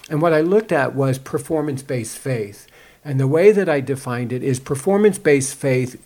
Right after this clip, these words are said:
occurs when righteousness is identified with behavior, the motivation of the, uh, faith is, um, fear, and the, the foundation of the theology is shame. So when there's fear, there's shame, and then there's a behavioral motivation,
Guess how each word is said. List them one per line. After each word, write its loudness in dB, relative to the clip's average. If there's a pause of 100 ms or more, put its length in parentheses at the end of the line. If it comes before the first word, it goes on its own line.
(140)
occurs 2
when 2 (240)
righteousness 2
is -2
identified 2
with 0
behavior, -2 (340)
the -2
motivation 6
of -4
the, -2 (160)
uh, -6
faith 2
is, -2 (180)
um, -6
fear, 0 (440)
and 0
the, 4
the -4 (120)
foundation 2
of 2
the -2
theology 0
is -6
shame. -6 (340)
So 0
when 4
there's 2
fear, 6
there's -2
shame, 0
and -4
then 2
there's 4
a 0
behavioral 0
motivation, 0